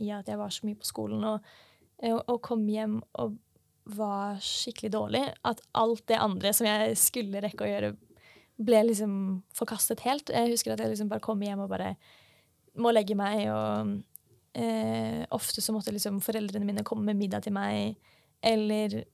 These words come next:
samboeren min måtte liksom hjelpe meg, og hun måtte jo liksom rydde alt, og... Det ble bare en veldig sånn stor skjevfordeling, og jeg merket også utover i semesteret at det går utover psyken min også, fordi at man har jo ikke noe...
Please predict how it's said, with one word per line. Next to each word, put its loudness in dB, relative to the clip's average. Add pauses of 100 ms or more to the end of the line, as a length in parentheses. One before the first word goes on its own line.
(400)
samboeren 2
min 2
måtte -2
liksom -2
hjelpe -4
meg, 0
og 2
hun 0
måtte -2
jo 0
liksom -2
rydde -2 (160)
alt, 0
og... 2 (960)
Det 4
ble 6 (100)
bare 6
en 4
veldig 2
sånn 0
stor 2
skjevfordeling, 0
og 2
jeg 2
merket -2
også -2
utover -2
i 0
semesteret 0
at -16
det -4 (720)
går 2
utover -4
psyken -4
min 0
også, 2
fordi -2
at -4 (500)
man 2
har 0
jo 0
ikke -8
noe... 2